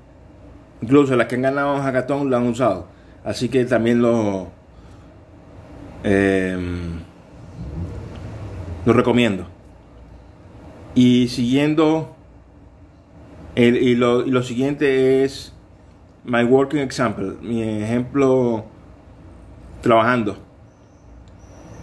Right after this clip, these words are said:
Em, o mi ejemplo que sí fun-, que funciona. Para recibir pagos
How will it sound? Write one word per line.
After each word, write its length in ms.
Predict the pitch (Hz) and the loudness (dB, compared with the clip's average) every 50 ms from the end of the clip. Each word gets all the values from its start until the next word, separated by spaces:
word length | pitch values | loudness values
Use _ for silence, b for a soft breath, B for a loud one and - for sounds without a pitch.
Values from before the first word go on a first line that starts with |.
| - - - - - | -18 -18 -16 -12 -6
Em, 960 | - 107 104 101 107 104 104 101 101 101 98 98 95 92 92 90 90 90 87 85 - | -2 0 2 2 4 2 2 2 2 0 -2 -2 -4 -4 -6 -6 -8 -10 -10 -6 -2
o 120 | 107 117 | 0 2
mi 140 | 120 120 113 | 4 4 4
ejemplo 340 | 110 110 117 120 123 135 123 | 2 0 0 0 0 0 0
que 120 | 127 117 | -2 -4
sí 100 | - 135 | -4 -6
fun-, 240 | 123 - 131 120 131 | -4 -4 -4 -4 -4
que 100 | - 113 | -4 -6
funciona. 460 | - 117 104 - 147 131 113 92 82 - - - - - - - - - - - - - - - - - - - - - - - - - - - - - - | -6 -6 -6 -2 -2 -2 -2 -2 -6 -10 -16 -20 -20 -20 -20 -20 -20 -20 -20 -20 -20 -20 -20 -20 -20 -20 -20 -20 -20 -20 -20 -18 -18 -18 -18 -18 -14 -4 0
Para 220 | 127 117 120 120 | 2 4 4 4
recibir 640 | 117 117 117 - - 117 113 120 127 131 135 135 135 | 2 0 -2 -2 -2 0 2 4 4 4 2 0 -2
pagos 600 | - - 135 139 143 147 151 151 147 - - - | 0 0 0 2 2 2 0 0 -2 -6 -14 -20